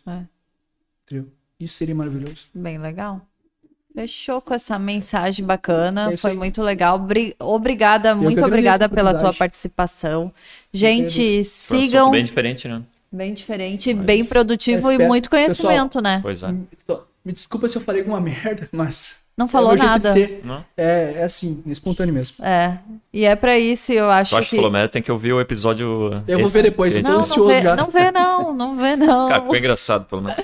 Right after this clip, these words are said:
Speaker 1: Ele vai ter outra visão da gente, deixa sem ver,
Speaker 2: Não,
Speaker 1: não,
Speaker 2: mas
Speaker 1: por
Speaker 2: não,
Speaker 1: favor,
Speaker 2: essa
Speaker 1: não, não
Speaker 3: Pelo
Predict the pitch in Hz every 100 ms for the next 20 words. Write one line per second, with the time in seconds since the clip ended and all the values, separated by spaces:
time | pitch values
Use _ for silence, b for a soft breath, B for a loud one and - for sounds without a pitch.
0 | B B B - 294 320 302 - 330 403
1 | - 381 349 285 247 285 349 247 247 208
2 | 214 214 - 220 240 349 - 302 294 311
3 | 285 262 220 214 190 202 202 180 339 -
4 | 269 226 220 214 202 202 214 208 208